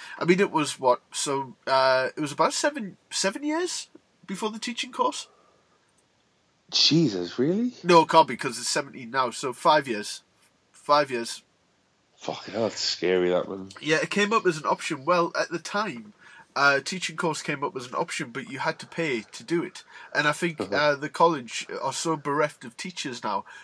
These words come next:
Speaker 1: that, you know, they paid you to do the course.
Speaker 2: <laughs> Oh,
Speaker 1: Um,
Speaker 2: right.
Speaker 1: so, I <laughs> mean, you know, that's kind of what happened. And, uh, I, I think I had to maybe convince you a little bit that it would be a good idea.
Speaker 2: Yeah.
Speaker 1: Um,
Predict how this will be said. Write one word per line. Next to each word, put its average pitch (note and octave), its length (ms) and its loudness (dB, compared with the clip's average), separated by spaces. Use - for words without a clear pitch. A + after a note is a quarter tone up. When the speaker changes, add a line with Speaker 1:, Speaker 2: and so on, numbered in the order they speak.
Speaker 1:
that, C3+ 300 6
you D3+ 140 -2
know, A#2+ 100 0
they C3+ 280 0
paid C3 320 -8
you C3 320 -8
to B2 300 -4
do A#2 220 -10
the G#2+ 100 -12
course. - 460 -8
Speaker 2:
<laughs> - 60 -20
Oh, G#2 360 6
Speaker 1:
Um, G2 40 4
Speaker 2:
right. F#2+ 160 4
Speaker 1:
so, D3+ 300 0
I D#3 80 6
<laughs> - 160 -4
mean, G3+ 140 4
you G#3 160 0
know, F3+ 80 4
that's F3+ 180 6
kind F#3+ 240 -4
of F3+ 80 -6
what C#3+ 140 0
happened. B2+ 400 -2
And, C#3 260 -6
uh, C#3+ 240 4
I, E3 260 6
I F3 60 6
think A#3 260 -4
I B3 60 0
had G#3 180 0
to E3+ 80 -4
maybe F3 320 -2
convince E3 420 -8
you D3+ 120 -4
a - 20 -4
little E3+ 240 -4
bit C3+ 220 -6
that A#2+ 160 0
it C#3 160 -10
would C3+ 120 -12
be D3 140 -10
a B2+ 40 -10
good C#3+ 140 -6
idea. B2+ 460 -4
Speaker 2:
Yeah. B2+ 600 8
Speaker 1:
Um, B2+ 160 -6